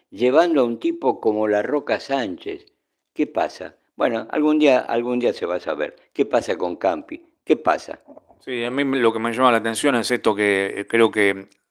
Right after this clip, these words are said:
Speaker 2: hoy en día lo maneja Insúa como una verdulería a San Lorenzo Almagro y se olvida del prestigio que tiene San Lorenzo, la historia, un San Lorenzo gigante, ciento dieciséis años de grandeza San Lorenzo Almagro, no puede dirigirlo como una verdulería.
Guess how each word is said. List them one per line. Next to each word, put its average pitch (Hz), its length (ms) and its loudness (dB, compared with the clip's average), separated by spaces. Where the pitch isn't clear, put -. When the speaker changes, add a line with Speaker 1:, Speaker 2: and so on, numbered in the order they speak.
Speaker 2:
hoy 117 180 2
en 110 80 -2
día 123 120 6
lo 113 120 6
maneja 110 380 2
Insúa 107 360 2
como 107 220 0
una 113 180 4
verdulería 104 760 6
a 92 60 4
San 95 180 -6
Lorenzo 107 360 0
Almagro 104 580 2
y 104 100 -8
se 107 120 -4
olvida 110 320 4
del 101 140 0
prestigio 104 520 0
que 101 60 0
tiene 107 200 -2
San 101 160 -6
Lorenzo, 117 400 2
la 95 80 -2
historia, 110 600 4
un 107 160 -12
San 101 160 -4
Lorenzo 104 340 -2
gigante, 104 640 2
ciento 110 380 0
dieciséis 107 540 -2
años 117 220 0
de 101 60 0
grandeza 107 480 2
San 101 180 -4
Lorenzo 104 300 -2
Almagro, 107 420 2
no 113 140 -4
puede 123 220 4
dirigirlo 110 440 2
como 104 180 -4
una 110 140 4
verdulería. 101 760 2